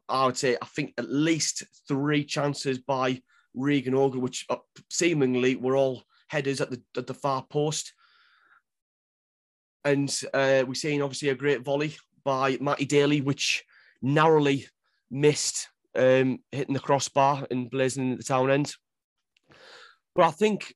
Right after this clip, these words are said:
overall, I think one of our biggest downfalls in the game, for, I don't know about you, Jack, but for me, I think one of the biggest faults I think I'd seen was,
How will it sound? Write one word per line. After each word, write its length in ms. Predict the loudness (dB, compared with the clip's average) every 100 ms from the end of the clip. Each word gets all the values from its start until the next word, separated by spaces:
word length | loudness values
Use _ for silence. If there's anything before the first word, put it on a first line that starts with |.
| -4
overall, 540 | -2 0 0 2 2
I 40 | -2
think 120 | -6
one 140 | -6
of 40 | -4
our 160 | -6 -4
biggest 360 | -4 -4 -6
downfalls 580 | -2 -2 -2 -2 -2 -4
in 120 | -6
the 80 | -6
game, 260 | -4 -6 -6
for, 160 | -10 -10
I 80 | -8
don't 100 | -8
know 60 |
about 200 | -6 -6
you, 180 | -6 -6
Jack, 320 | -4 -6 -6 -10
but 160 | -10 -10
for 80 |
me, 320 | 0 0 2 -2
I 60 |
think 220 | -4 -6
one 100 | -4
of 60 | -4
the 120 | -4 -4
biggest 540 | -2 -2 -4 -6 -10 _ _ _ _ _ _ _ _ _ _ _ _ -18
faults 420 | 2 4 4 0
I 60 |
think 220 | -2 0 -2
I'd 160 | -2
seen 360 | 0 2 2 0
was, 240 | -2 -4